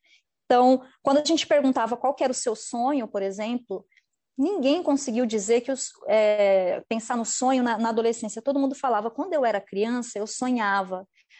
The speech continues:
E a gente corrigia, "Não, é na adolescência", mas ninguém conseguia pensar nisso, assim.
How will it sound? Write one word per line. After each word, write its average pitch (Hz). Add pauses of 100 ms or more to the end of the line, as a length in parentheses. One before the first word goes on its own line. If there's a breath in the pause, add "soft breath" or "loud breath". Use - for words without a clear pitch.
(180 soft breath)
E 226
a 233
gente 254
corrigia, 277
"Não, 269
é 262
na 247
adolescência", 247
mas 233
ninguém 262
conseguia 233
pensar 233
nisso, 190
assim. -